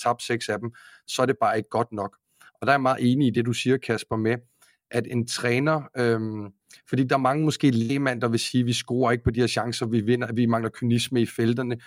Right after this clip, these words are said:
Hvorfor laver de ikke bare noget afslutningstræning, eller hvorfor træner de ikke bare nogle indlægger?" Men der er virkelig meget i forhold til det her med den stemning, der er i en trup. Altså om du kalder det,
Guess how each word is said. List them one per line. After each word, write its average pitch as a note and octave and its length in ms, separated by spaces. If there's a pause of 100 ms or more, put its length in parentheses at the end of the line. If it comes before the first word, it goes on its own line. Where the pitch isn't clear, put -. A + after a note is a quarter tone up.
(140)
Hvorfor A#2+ 160
laver A#2+ 120
de B2 60
ikke A#2 80
bare A#2+ 120
noget A#2+ 140
afslutningstræning, A2+ 920
eller A2 100
hvorfor A2+ 200
træner A#2+ 280
de A#2 60
ikke A#2+ 120
bare A#2 160
nogle A#2 160
indlægger?" A#2 500 (360)
Men C#3 100
der D#3 60 (140)
er C#3+ 320
virkelig D#3 340
meget A#2+ 360
i C#3 100
forhold B2 220
til A#2+ 160
det C3 80
her C3 120
med A#2+ 220
den B2 300
stemning, D#3+ 580
der A2+ 60
er G#2+ 180 (200)
i B2+ 60
en G#2+ 120
trup. - 320
Altså A2+ 180
om A#2 120
du A#2 80
kalder A#2 260
det, A2 140